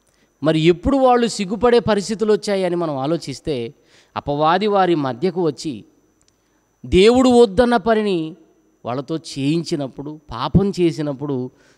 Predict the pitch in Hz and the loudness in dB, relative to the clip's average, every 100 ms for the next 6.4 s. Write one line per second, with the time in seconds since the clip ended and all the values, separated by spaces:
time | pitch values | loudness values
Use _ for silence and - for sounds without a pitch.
0 | _ - 120 120 151 147 120 127 131 120 | _ -14 -10 -8 -4 -4 -6 -8 -4 -2
1 | 131 135 127 120 113 107 98 101 160 147 | 0 0 -2 -4 -6 -6 -8 -4 -6 -4
2 | 160 208 220 190 185 180 _ _ _ - | -6 -2 0 0 -2 -8 _ _ _ -2
3 | 165 180 165 170 185 226 226 220 220 196 | 2 2 2 4 4 4 -2 -2 -4 -4
4 | 185 147 175 220 226 240 226 233 202 170 | -4 -2 2 4 4 4 2 0 0 0
5 | 160 180 190 180 165 160 156 139 117 104 | -4 -2 -4 -6 -6 -6 -6 -6 -8 -8
6 | 104 95 - | -10 -12 -16